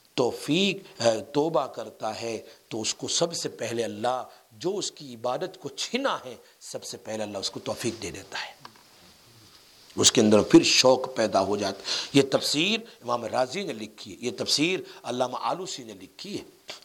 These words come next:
"وَاعْفُ عَنَّا وَاغْفِرْ لَنَا وَارْحَمْنَا" کی تحت میں، "اے اللہ ہم پر رحم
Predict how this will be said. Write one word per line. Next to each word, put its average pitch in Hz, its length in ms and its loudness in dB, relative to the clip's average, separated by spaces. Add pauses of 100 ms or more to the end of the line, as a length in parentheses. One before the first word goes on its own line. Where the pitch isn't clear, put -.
(180)
"وَاعْفُ 117 340 2 (100)
عَنَّا 117 360 -2 (280)
وَاغْفِرْ 135 340 2
لَنَا 117 320 0 (300)
وَارْحَمْنَا" 156 680 4
کی 165 160 -8
تحت - 360 -14
میں، 90 120 -20
"اے - 360 -20
اللہ 120 180 -2
ہم 117 140 -2
پر 110 180 -12
رحم 135 260 2